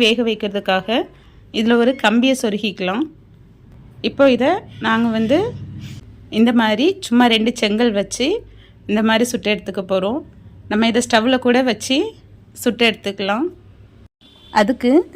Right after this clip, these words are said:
ஸ்டவ் மேல ஃபுல்கா சப்பாத்திலாம் செய்கிறதுக்காக ஸ்டாண்ட் இருக்கும்ல, அந்த ஸ்டாண்டை வச்சு அதுக்கு மேல இதை வச்சு வேக வச்சோன்னா ஒரு பத்து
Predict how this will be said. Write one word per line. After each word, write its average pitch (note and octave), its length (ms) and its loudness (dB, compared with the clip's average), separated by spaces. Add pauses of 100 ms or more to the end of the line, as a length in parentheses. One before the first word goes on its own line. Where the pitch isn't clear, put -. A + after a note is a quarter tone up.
ஸ்டவ் A#3 260 4 (140)
மேல A3 260 2 (560)
ஃபுல்கா C4+ 420 4 (140)
சப்பாத்திலாம் A#3 580 2
செய்கிறதுக்காக A3 680 -2
ஸ்டாண்ட் G#3 340 -2
இருக்கும்ல, G3 400 -4 (160)
அந்த G#3 240 -4
ஸ்டாண்டை A#3 420 2
வச்சு A3+ 240 -6 (380)
அதுக்கு A#3+ 300 2
மேல B3+ 200 2
இதை G3+ 160 -2
வச்சு F#3+ 240 -4 (240)
வேக A3+ 280 -2
வச்சோன்னா G3+ 400 -4 (580)
ஒரு G#3 80 -2 (120)
பத்து G#3+ 200 -2